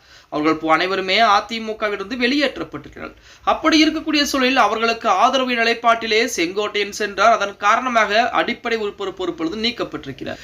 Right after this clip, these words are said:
இப்படி இந்த பிரச்சனை ஒருபுறம் நடந்து கொண்டிருக்கூடிய சூழலிலே அதிமுகவுடன் தான் நாங்க, எங்களுடைய கட்சி கூட்டணி அப்படின்னு சொல்லி ஒரு புதிதாக ஒரு கட்சி மு-, மு-, ஒரு முக்கியமான ஒரு முடிவையும் அறிவித்திருப்பது அதிமுகவினர் மத்தியிலே மகிழ்ச்சியை ஏற்படுத்தி இருக்கிறது அப்படின்னே கூட சொல்லலாம்.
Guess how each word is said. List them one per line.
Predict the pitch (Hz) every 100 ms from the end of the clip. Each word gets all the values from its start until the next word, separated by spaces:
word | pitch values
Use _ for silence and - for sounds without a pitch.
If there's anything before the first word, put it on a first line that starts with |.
| -
இப்படி | 208 247 320 320
இந்த | 285 302 320
பிரச்சனை | 311 302 302 294
ஒருபுறம் | 277 254 262
நடந்து | 247 240 240
கொண்டிருக்கூடிய | 240 220 226 214 196
சூழலிலே | 202 196 180 165 180
அதிமுகவுடன் | 143 151 - 190 190 180 185 185
தான் | 185 233
நாங்க, | 226 214
எங்களுடைய | 202 214 226 220 220
கட்சி | 220 - 262
கூட்டணி | - 285 302 269 240
அப்படின்னு | 214 180 170
சொல்லி | 165 185 131 _ - _
ஒரு | 165 170
புதிதாக | 175 196 196 208
ஒரு | 214 202
கட்சி | 202 202 220
மு-, |
மு-, | 226 214 190 185
ஒரு | 185
முக்கியமான | 185 - 233 226 233 269
ஒரு | 262
முடிவையும் | 220 240 285 262 254
அறிவித்திருப்பது | 214 233 226 214 - 190 185
அதிமுகவினர் | 202 165 170 190 190 180 190 190 185
மத்தியிலே | 190 185 185 202
மகிழ்ச்சியை | 226 202 311 320 311 254
ஏற்படுத்தி | 240 233 220 214
இருக்கிறது | 185 196 180 175 180
அப்படின்னே | 151 156 151 147
கூட | 143 135
சொல்லலாம். | 127 - -